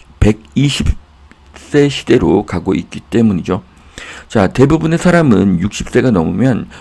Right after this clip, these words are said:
육체 노동으로 돈을 벌기가 어렵습니다. 그래서 비근로소득인 투자를 배워야 노후를 준비할 수가 있습니다. 은퇴 후 사오십 년을 투자 없이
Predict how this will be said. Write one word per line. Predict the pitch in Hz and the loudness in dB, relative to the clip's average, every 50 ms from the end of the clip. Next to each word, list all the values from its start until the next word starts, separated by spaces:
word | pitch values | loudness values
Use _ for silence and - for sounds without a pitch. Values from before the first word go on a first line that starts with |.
| - _ - | -20 _ -6
육체 | 107 110 - - - 135 | -6 -6 -4 -2 0 0
노동으로 | 113 101 90 - 90 92 92 101 107 - | 2 2 0 0 0 0 0 0 -2 -2
돈을 | - 98 95 104 104 101 | -4 -4 -2 -2 -2 -4
벌기가 | - - 82 82 87 87 - - - 104 - - - | -6 -6 -4 -4 -4 -4 -6 -8 -6 -6 -6 -4 -2
어렵습니다. | 80 90 92 90 - - - - - - 80 - - - | -2 -2 -2 -4 -6 -8 -8 -8 -6 -8 -10 -12 -10 -6
그래서 | 85 87 87 123 135 - - - - - - - - - - | -6 -4 -2 0 0 0 -2 -4 -10 -18 -18 -20 -16 -10 -4
비근로소득인 | - 139 147 151 135 - - - 120 120 131 127 127 - 139 135 143 135 - 87 82 98 101 95 98 | 0 2 2 2 0 0 0 2 4 6 6 4 4 2 0 0 -2 -2 -2 -2 0 0 -2 -2 -4
투자를 | - - - 135 139 - - 123 | -8 -8 -4 -2 -2 0 0 -2
배워야 | - 107 92 85 101 101 87 73 - 87 113 - - - - - - | -2 0 0 2 2 0 0 -2 -4 -6 -8 -10 -12 -18 -20 -10 -4
노후를 | - 95 92 92 101 104 107 110 117 113 | -2 -2 0 -2 -2 -2 -2 -2 -2 -2
준비할 | - - 95 90 - 87 78 78 | -4 -4 -4 -2 -2 -2 -2 -4
수가 | - - - 90 90 - - | -4 -6 -6 -6 -6 -6 -6
있습니다. | 107 - - - - 80 78 - 90 101 - - - - - - - - | -8 -8 -8 -10 -12 -10 -10 -10 -10 -12 -14 -16 -20 -20 -20 -18 -4 0
은퇴 | 123 131 135 135 151 147 | 2 2 2 2 2 2
후 | 143 143 143 | 2 2 0
사오십 | 139 - - 151 143 143 - - 101 101 - - 127 | -2 -2 0 0 0 2 2 0 -2 -2 -2 -2 0
년을 | 120 110 90 80 92 117 104 87 - | 0 0 0 0 0 0 -2 -2 -4
투자 | - - - - 110 - - | -8 -8 -6 -4 -4 -2 0
없이 | - - - - - - - - 143 76 - | -2 -2 -2 -6 -12 -10 -6 -2 -2 -2 -2